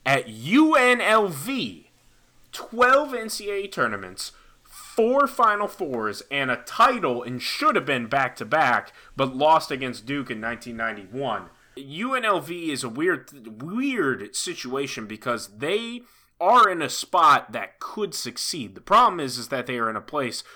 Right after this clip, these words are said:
where they never will because the scrutiny of the N C A A, they, if they spit in a napkin and give it to a recruit, U N L V will be burnt alive. They are lucky that they are not S M U of the basketball world. In fact, they basically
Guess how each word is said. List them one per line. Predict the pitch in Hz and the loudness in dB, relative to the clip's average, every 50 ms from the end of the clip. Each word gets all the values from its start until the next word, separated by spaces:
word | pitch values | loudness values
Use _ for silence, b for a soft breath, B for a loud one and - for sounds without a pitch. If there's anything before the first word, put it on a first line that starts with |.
| B B | B B
where | - 139 | -4 0
they | 139 147 139 | 2 2 4
never | 135 143 135 110 113 | 4 4 2 2 0
will | 107 113 156 175 160 131 110 101 95 85 b b b b b | -2 0 2 4 4 4 2 0 -4 -8 b b b b b
because | 131 127 143 131 107 95 | -8 -4 -4 -4 -6 -6
the | 95 | -8
scrutiny | - - - 233 269 262 185 170 160 151 | -10 -6 -2 -2 -2 -4 -4 -6 -4 -4
of | 139 120 113 | -4 -4 -4
the | 123 123 | -4 -4
N | 123 117 117 | -4 -6 -6
C | - - 120 107 | -6 -6 -6 -6
A | 104 | -4
A, | 104 107 127 131 117 101 92 87 b b b b b | -4 0 0 0 0 0 -2 -8 b b b b b
they, | 120 156 208 240 - - | -2 0 0 0 -2 -6
if | 147 139 - - | -8 -8 -8 -8
they | 156 226 254 285 240 | -2 -2 -2 -2 -2
spit | - - - - - - 233 233 220 - | -4 -4 -4 -6 -6 -6 -8 -8 -8 -6
in | - 170 | -4 -4
a | 139 123 | -2 -2
napkin | 120 123 135 160 185 190 - - 208 196 196 196 - | -2 -2 0 0 0 0 -2 -4 -4 -4 -4 -4 -6
and | 117 123 113 104 | -8 -8 -8 -4
give | 107 147 170 202 | -4 -4 -4 -4
it | 196 - | -6 -4
to | 190 185 | -4 -4
a | 147 123 | -2 -2
recruit, | 113 107 95 - - 170 175 214 247 254 247 _ _ - | -4 -4 -6 -4 0 2 2 2 2 -2 -10 _ _ -14
U | - 131 196 233 247 | -6 -4 -2 0 0
N | 202 | 2
L | 175 165 147 127 | 2 2 2 0
V | 139 160 175 185 196 185 b b b b | -4 -6 -6 -6 -8 -10 b b b b
will | 110 131 147 139 | -2 0 0 0
be | 120 113 120 110 | 0 -2 -4 -6
burnt | 98 87 _ - 120 135 160 170 - | -6 -10 _ 2 4 4 4 4 2
alive. | 170 147 127 117 101 80 - - - - - b b b b b b | 0 -2 0 0 -2 -2 -2 -8 -14 -20 -20 b b b b b b
They | - 120 151 175 202 | -2 2 4 6 8
are | 202 170 131 | 8 6 6
lucky | 113 110 113 135 165 185 185 - 196 190 | 4 0 0 2 2 0 0 -4 -10 -8
that | 175 160 147 139 | -4 -4 -4 -2
they | - 156 151 | -2 -2 2
are | 143 131 | 2 2
not | 120 123 131 135 135 | 4 6 6 6 4
S | 135 139 135 - - | 2 -2 -2 -2 -4
M | 139 131 117 | -4 -4 -4
U | 113 117 127 131 135 143 - | -2 -2 0 0 -2 -2 -2
of | 117 120 117 110 | -4 -6 -6 -6
the | 110 | -8
basketball | 98 120 120 131 135 - - 139 131 131 127 113 | -6 -4 -2 -2 -4 -4 -6 -6 -4 -4 -4 -4
world. | 101 110 123 139 131 | -2 0 -2 -2 -2
In | 117 101 - | -4 -8 -8
fact, | - 147 147 151 151 - | -8 -4 -4 -4 -4 -6
they | 123 110 104 | -8 -8 -8
basically | 95 92 - - 123 131 147 147 - 180 160 - 139 120 107 101 | -10 -14 -10 -8 -6 -6 -4 -4 -6 -8 -8 -8 -8 -8 -8 -8